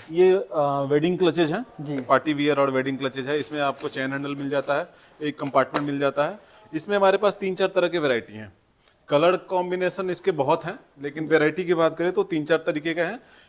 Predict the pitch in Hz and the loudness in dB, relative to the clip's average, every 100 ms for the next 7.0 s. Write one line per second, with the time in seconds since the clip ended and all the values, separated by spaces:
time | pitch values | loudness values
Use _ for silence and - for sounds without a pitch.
0 | - 156 180 - 202 190 170 151 156 165 | 0 2 2 2 0 4 4 4 2 2
1 | 160 156 208 - 139 135 147 160 160 135 | 2 0 -6 -12 -14 -12 -8 -4 -2 2
2 | 135 131 156 147 139 - 160 151 151 214 | 2 2 0 0 -2 -2 0 0 -2 -6
3 | _ 156 139 143 160 - 185 180 170 180 | _ -12 -10 -8 -4 2 6 6 4 4
4 | 196 175 185 185 - 175 175 175 185 175 | 2 4 2 0 -2 -2 -2 0 0 0
5 | 170 165 175 185 - _ _ _ _ _ | 0 0 -2 -6 -12 _ _ _ _ _
6 | _ _ _ _ 156 156 151 147 165 151 | _ _ _ _ -6 -4 -4 -2 -2 -4